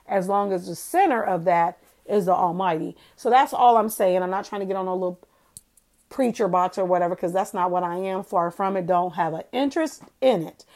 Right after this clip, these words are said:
But I'm just saying, if you're going into the new year, go into it expecting, go into it receiving, go into it giving, go into it doing all those things. But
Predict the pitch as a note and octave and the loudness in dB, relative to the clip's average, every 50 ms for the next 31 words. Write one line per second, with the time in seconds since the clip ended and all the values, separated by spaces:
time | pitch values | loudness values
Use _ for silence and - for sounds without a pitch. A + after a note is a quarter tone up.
0 | - - - - _ - B3 E3+ E3+ F#3+ G#3+ A#3+ G#3 F#3+ - - _ - A3 A#3+ | -20 -20 -20 -20 _ -12 0 6 8 10 10 10 10 6 2 -4 _ 2 4 4
1 | C4+ C#4 A#3+ A#3+ A3+ G#3+ - - A3 G3 F3+ F3+ F3 E3+ E3 E3 E3+ E3 _ _ | 6 6 4 2 2 0 0 -2 -2 -2 0 0 0 -2 -2 -4 -6 -8 _ _
2 | _ _ _ _ _ _ _ _ _ _ _ _ _ _ - - _ _ - - | _ _ _ _ _ _ _ _ _ _ _ _ _ _ -20 -20 _ _ -20 -20
3 | _ _ _ _ - G#3 E3+ F3+ E3 E3+ F#3+ G#3+ A#3 B3+ C4+ B3+ - C#4+ A#3+ B3 | _ _ _ _ -16 -12 -8 -6 -4 -2 0 0 0 0 -2 -2 -2 -2 -2 -2
4 | A#3+ B3 B3+ C4 A#3 A#3+ B3 A#3+ A#3 A#3 A#3 A#3 - - _ - - G#3 F#3+ G3 | -2 -2 -2 -2 -2 -2 0 2 2 2 0 -2 -6 -16 _ -20 -16 -10 -2 0
5 | G3+ G#3+ A#3+ A#3+ A#3+ A3+ - C4 A#3 A3 G#3+ G#3+ G#3+ G#3+ G#3 - _ _ - G3 | 2 2 2 2 -2 -4 -4 -2 2 2 4 4 2 0 -2 -6 _ _ -12 -12
6 | F#3 - - - - - A#3 A3+ A3+ A3 - - A#3 G#3+ G#3 A3 A3+ A3 _ _ | -12 -12 -14 -14 -6 0 0 0 0 0 -2 -4 -2 -2 -2 -2 -6 -8 _ _
7 | - - G#3+ A3 A3 A3 A3 G#3+ - - A#3 G3+ G3 F#3 F#3 F3 E3+ - - - | 0 4 4 6 6 4 2 -2 -2 0 0 0 0 -2 -4 -4 -6 -6 -6 -4
8 | - A#3+ A#3+ A#3 A#3 G#3 A3+ A#3 A#3+ F#3+ F#3 A#3 A#3+ B3+ A#3+ A#3 A3+ - - A#3 | -2 -2 0 0 -2 -2 -4 -4 -4 0 4 6 6 6 4 2 -2 -4 -2 -2
9 | G3+ F#3 F3 E3+ E3 D#3 G3 G3+ A3 A3 G3+ A3+ A3 A3+ A#3+ A#3+ A#3 - - - | 0 0 -2 -2 -2 2 2 4 4 4 2 0 0 0 -2 -4 -8 -14 -20 -20
10 | - - _ _ - C4+ D4 F4 F4+ F4+ - - E4 D4+ C4+ A#3+ A3+ - G#3+ F#3+ | -20 -20 _ _ 4 6 6 8 6 4 4 2 4 6 8 8 8 6 2 0
11 | B3 B3 A3+ A3 - - A#3+ B3 B3 A3 G3+ F#3+ F#3 F3+ - - F3+ E3+ E3 E3+ | 0 0 0 2 4 6 8 8 8 6 4 2 0 0 -2 -4 -2 -2 -2 -2
12 | F3 - _ _ _ _ _ _ _ _ _ - D#4 D#4+ D#4 D4 C4 - - | -4 -8 _ _ _ _ _ _ _ _ _ 4 6 6 6 6 4 2 -4